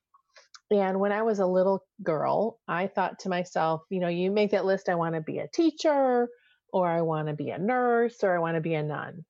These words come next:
<laughs> So the, the spiritual path was always on, on that list for me. So as I grew and, and matured and realized that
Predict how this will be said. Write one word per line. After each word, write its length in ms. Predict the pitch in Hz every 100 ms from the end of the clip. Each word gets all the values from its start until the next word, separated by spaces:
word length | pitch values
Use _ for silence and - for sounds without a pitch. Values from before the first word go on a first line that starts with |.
| _ _ - - _ _ _
<laughs> 80 | 339
So 540 | - - - 247 240 - _ _ -
the, 220 | 226 220 - _ _
the 160 | 233 220
spiritual 720 | - 262 254 254 247 208 196
path 360 | - 220 196 196
was 160 | 190 180
always 380 | 180 170 175 170
on, 340 | 156 151 180 -
on 140 | 156
that 180 | 160 151
list 300 | 226 269 -
for 120 | - 175
me. 320 | 165 160 165 _ _ _ _
So 520 | - 247 233 220 226 -
as 320 | 233 233 214
I 140 | 190
grew 520 | 180 202 214 208 196 190
and, 180 | 185 -
and 160 | 180 180
matured 500 | 180 - 196 180 180
and 180 | 175
realized 560 | 175 180 175 151 160 156
that 400 | 165 147 147 -